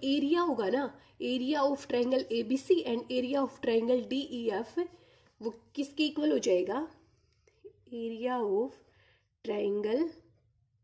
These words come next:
A B C, इनका जो रेशियो है ना, वो इनकी जो साइड के रेशियो है ना, जो साइड का रेशियो होता है उनके स्क्वायर के इक्वल हो जाएगा। जैसे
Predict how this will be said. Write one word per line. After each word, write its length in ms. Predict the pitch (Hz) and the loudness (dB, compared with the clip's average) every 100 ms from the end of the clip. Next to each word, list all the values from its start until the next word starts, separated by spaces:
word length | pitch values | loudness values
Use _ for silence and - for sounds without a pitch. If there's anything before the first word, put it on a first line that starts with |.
| _ _ _ _ _ _ _ _ _ | _ _ _ _ _ _ _ _ _
A 460 | 262 233 240 254 262 214 196 | -6 -4 -2 -4 -6 -8 -10
B 320 | 226 220 214 | -8 -6 -8
C, 500 | - - - 311 330 - _ _ _ _ _ _ _ _ _ _ _ _ _ _ _ _ _ _ | -10 -18 -2 0 0 -4 _ _ _ _ _ _ _ _ _ _ _ _ _ _ _ _ _ _
इनका 360 | 254 254 254 285 | -6 -4 -2 -2
जो 260 | 285 311 | 2 2
रेशियो 600 | 269 233 226 - - 285 | 2 2 2 0 0 2
है 120 | 220 | 2
ना, 320 | 190 226 311 - _ 220 | 2 0 -2 -6 _ -8
वो 520 | 214 233 277 - - _ _ _ _ _ _ 247 | -2 0 0 -2 -16 _ _ _ _ _ _ -6
इनकी 380 | 254 262 262 | -2 0 0
जो 140 | 294 330 | 2 2
साइड 500 | - 269 240 254 277 | 0 -2 0 0 2
के 120 | 320 | 4
रेशियो 460 | 311 269 - - 254 | 4 4 0 0 2
है 100 | 185 | 2
ना, 220 | 220 262 - _ _ - - _ _ _ _ _ _ - | 0 -4 -8 _ _ -20 -20 _ _ _ _ _ _ -16
जो 200 | 233 254 | -8 -4
साइड 340 | 269 226 233 | 0 0 2
का 80 | 262 | 2
रेशियो 300 | 262 262 254 | 2 2 2
होता 120 | 247 | 4
है 60 | 262 | 4
उनके 180 | 277 320 | 6 4
स्क्वायर 360 | - 294 269 | 4 2 2
के 140 | 269 277 | 2 -2
इक्वल 240 | 254 247 | 2 4
हो 60 | 226 | 4
जाएगा। 400 | 185 170 156 - - _ - - _ - | 4 2 0 -10 -18 _ -20 -20 _ -6
जैसे 240 | - - | -4 -4